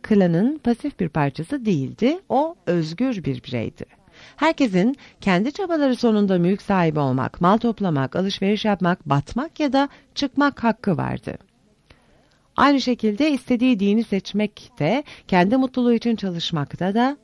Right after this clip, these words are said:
serbestti. Kısacası endüstri realite, atoma çok benzeyen, onun gibi toplumun daha fazla bölünmeyen,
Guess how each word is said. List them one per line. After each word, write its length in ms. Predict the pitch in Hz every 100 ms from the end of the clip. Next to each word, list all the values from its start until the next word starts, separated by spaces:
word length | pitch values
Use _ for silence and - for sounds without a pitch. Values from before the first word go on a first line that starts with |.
| _
serbestti. 720 | - 240 170 120 - - - - - - -
Kısacası 520 | - 277 330 302 262 285
endüstri 720 | 233 226 233 - 226 226 -
realite, 600 | 170 202 214 170 - 190 285 - -
atoma 300 | 208 185 160
çok 260 | 214 220
benzeyen, 540 | 226 220 196 202 214 285 _ - _
onun 260 | 208 262 302
gibi 180 | 269 254
toplumun 460 | 247 240 233 233
daha 200 | 214 240
fazla 360 | 254 247 226 208
bölünmeyen, 640 | 202 190 170 151 147 233